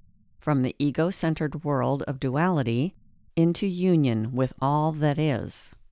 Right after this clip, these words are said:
If we're willing to go deeper into ourselves,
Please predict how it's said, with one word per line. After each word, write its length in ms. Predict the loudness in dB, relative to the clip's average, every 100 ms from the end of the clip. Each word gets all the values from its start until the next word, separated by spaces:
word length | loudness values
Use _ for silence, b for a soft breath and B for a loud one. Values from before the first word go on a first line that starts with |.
| -20 -20 -20 -20 -20 -6
If 240 | -2 -2 -2
we're 240 | -2 0
willing 440 | 0 2 2 2 0
to 100 | 0
go 200 | 0 0
deeper 520 | 0 0 0 -2 -2
into 320 | -2 -2 -2 0
ourselves, 840 | 0 -2 -2 -2 0 -4 -8 -16